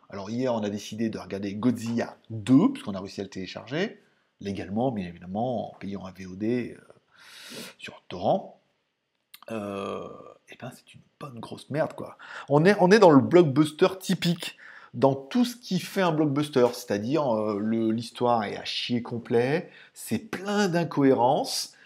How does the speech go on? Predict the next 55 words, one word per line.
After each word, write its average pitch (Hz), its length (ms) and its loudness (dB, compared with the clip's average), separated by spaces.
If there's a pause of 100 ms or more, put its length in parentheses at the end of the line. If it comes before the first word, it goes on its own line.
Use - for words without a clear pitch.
(320)
mais, 170 440 4
euh, 117 920 2 (100)
<laughs> - 60 -6
comme 151 100 -2
dirait 135 240 -2
mon 120 160 -2
fils, 214 260 -6
c'est 117 120 -2
un 113 60 0
peu 147 120 -2
la 127 120 4
réponse, « 110 340 -4
Ta 120 100 2
gueule, 135 160 4
c'est, - 240 -4 (300)
ta 117 100 -2
gueule, 147 160 2
c'est 156 140 -2
magique. » 117 520 -4
Voilà. 98 320 -4 (360)
C'est... 139 480 2
Euh, 107 1120 0 (720)
ah, - 80 -10
il 90 80 -12
me 90 60 -12
dit 92 120 -14
pas 101 140 -2
ça, 113 280 -4
mais 92 120 -14
il 90 80 -16
dit, 104 100 -12
c'est - 160 -14
encore - 200 -14
bien 107 120 -4
qu'il - 140 -18
dit - 80 -20
ça, 104 180 -6
il 98 60 -10
dit, « 92 160 -14
Ta 92 80 -14
gueule, 117 180 0
c'est 98 120 -10
magique. » 95 300 -12
C'est - 80 -10
quand 123 120 -2
tu - 100 -10
sais 123 80 0
pas 127 60 4
expliquer, 120 320 2
tu 143 100 -2
dis, « 104 80 -4
Ta 104 140 2
gueule, 131 100 6
c'est 131 140 -4
magique. » 98 360 -8